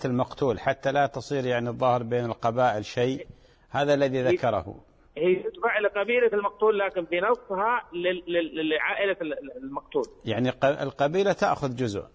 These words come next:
Speaker 2: القبيلة لا تأخذ شيء.
Speaker 1: ما تأخذ شيء، إنما أولياء،
Speaker 2: هي
Speaker 1: أولياء الدم.
Speaker 2: أولياء الدم يأخذونه.
Speaker 1: هذا ما
Speaker 2: وإذا
Speaker 1: فيها، هذا،
Speaker 2: أخذ
Speaker 1: هذا ما فيها كلام ولا يحتاج إلى سؤال يعني هذا، لكن يظهر
Speaker 2: لحظة،
Speaker 1: والله أعلم في
Speaker 2: لكن
Speaker 1: شيء.
Speaker 2: لكن هذه ل-، هذه ليست دية بالمناسبة.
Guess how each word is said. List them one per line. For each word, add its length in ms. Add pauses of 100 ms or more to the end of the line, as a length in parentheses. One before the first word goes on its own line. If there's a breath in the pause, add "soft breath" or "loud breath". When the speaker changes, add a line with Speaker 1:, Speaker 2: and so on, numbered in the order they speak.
(800)
Speaker 2:
القبيلة 420
لا 140
تأخذ 300
شيء. 180 (400)
Speaker 1:
ما 160
تأخذ 340
شيء، 320
إنما 300
أولياء، 440
Speaker 2:
هي 80
Speaker 1:
أولياء 320
الدم. 380 (360)
Speaker 2:
أولياء 380
الدم 360
يأخذونه. 380 (180)
Speaker 1:
هذا 180
ما 120
Speaker 2:
وإذا 160
Speaker 1:
فيها، 200
هذا، 120
Speaker 2:
أخذ 60 (220)
Speaker 1:
هذا 160
ما 160
فيها 140
كلام 260
ولا 120
يحتاج 320
إلى 120
سؤال 380
يعني 220
هذا، 300
لكن 280
يظهر 220
Speaker 2:
لحظة، 100
Speaker 1:
والله 160
أعلم 240
في 100
Speaker 2:
لكن 80
Speaker 1:
شيء. 220 (640 soft breath)
Speaker 2:
لكن 340
هذه 240
ل-، 280
هذه 300
ليست 380
دية 140
بالمناسبة. 540